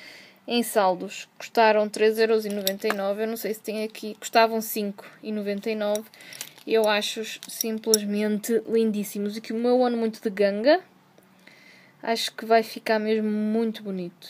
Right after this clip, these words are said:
Eu vi-os e fiquei completamente apaixonada. Depois fui à Kiko e trouxe dois produtos. A começar por um verniz, este aqui, cor de menta, que está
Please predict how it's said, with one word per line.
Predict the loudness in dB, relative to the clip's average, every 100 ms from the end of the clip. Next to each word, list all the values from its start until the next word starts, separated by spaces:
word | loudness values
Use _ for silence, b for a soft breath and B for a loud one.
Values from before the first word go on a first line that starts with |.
| -16 0
Eu | 4
vi-os | 4 0 -4 -4 -4
e | -6 -8
fiquei | -10 -6 -4 -4
completamente | -2 -2 -2 -2 -6 -6
apaixonada. | -6 -6 -8 -12 -14 -16 -20 -18 -14 -12 -12 -14 -16 -20 -20 B B B B B B -4
Depois | -4 4 4 6 2 0 -6 -8
fui | -2 2
à | 2
Kiko | 0 -6 -6 -16 -8
e | -4
trouxe | 0 -2 0
dois | 0 0
produtos. | -2 -6 -6 -10 -12 -14 -14 B B B B B B B B B B B B
A | -4
começar | 2 2 6 6 6 4 _
por | 2
um | 4 4
verniz, | 4 0 -2 -2 -4 -8 -18 _ _ _ _ _
este | 0 0 0
aqui, | -2 -2 -6 -4 -6 0
cor | 6 6
de | 6
menta, | 0 -2 -2 -2 -4 B B B B
que | -4
está | 4 6